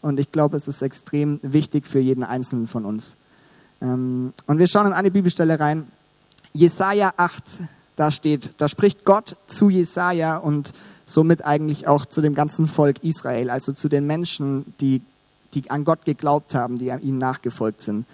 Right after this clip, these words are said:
Und da sagt Gott: „Du und alle, die auf dich hören, ihr müsst nicht alles für eine Schwör-, Verschwörung halten, was dieses Volk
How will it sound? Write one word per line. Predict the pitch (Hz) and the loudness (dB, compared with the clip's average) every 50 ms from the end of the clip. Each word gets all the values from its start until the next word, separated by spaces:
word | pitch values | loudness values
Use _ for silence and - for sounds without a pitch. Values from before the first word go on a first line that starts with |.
| - - - - | -20 -20 -18 -8
Und | - 156 151 | 0 2 2
da | 175 190 | 2 2
sagt | 185 - 202 190 - - | 0 -2 -4 -4 -2 0
Gott: | 180 151 135 - - - - - - - - - - _ _ _ _ | 0 0 0 -2 -10 -20 -20 -20 -20 -20 -20 -20 -20 _ _ _ _
„Du | - 220 233 254 269 302 - - _ _ _ _ _ _ _ | 2 4 6 6 6 4 4 0 _ _ _ _ _ _ _
und | _ 156 156 151 - - | _ -2 -2 -2 0 2
alle, | 180 196 220 226 233 233 | 2 2 2 2 2 2
die | 220 - 208 190 - - | 2 2 0 0 2 4
auf | 165 175 185 - | 4 4 4 4
dich | - 190 175 - - 170 | 0 -4 -4 -2 0 0
hören, | 151 139 135 123 117 120 127 - _ _ _ _ _ _ _ - | 0 0 0 -2 -4 -8 -10 -14 _ _ _ _ _ _ _ 0
ihr | 180 185 | 2 2
müsst | 190 202 240 254 - - - | 2 2 -2 -4 -6 -4 -4
nicht | 214 180 - - - | -4 -4 -4 -6 -4
alles | 190 202 208 214 208 - | -4 0 0 0 -2 -2
für | - - 185 175 - | -2 -2 -2 -2 -2
eine | 170 170 165 | -2 -4 -4
Schwör-, | 160 - - 160 156 147 | -6 -6 -6 -6 -6 -6
Verschwörung | - - - 156 - - 165 175 190 208 208 214 202 185 175 | -4 -4 -4 -4 -2 0 0 2 2 0 0 0 0 0 2
halten, | 180 180 180 175 - 180 170 175 175 - _ _ _ | 2 0 0 -2 -6 -6 -8 -8 -8 -12 _ _ _
was | - 160 151 151 | -6 -6 -6 -4
dieses | - 202 208 208 - 214 202 180 | -2 -2 -2 0 0 -2 -4 -4
Volk | - - 160 156 160 160 156 - | -4 -4 -2 0 0 0 -2 -6